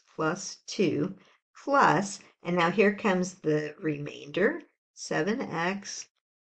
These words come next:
minus five over the dividend,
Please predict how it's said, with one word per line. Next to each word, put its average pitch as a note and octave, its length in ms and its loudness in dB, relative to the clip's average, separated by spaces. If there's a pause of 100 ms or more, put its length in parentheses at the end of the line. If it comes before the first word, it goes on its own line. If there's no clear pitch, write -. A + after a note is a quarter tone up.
(160)
minus E3+ 420 -2
five D#3 520 -4 (480)
over G3+ 760 6 (200)
the F#3+ 100 2
dividend, F3+ 540 4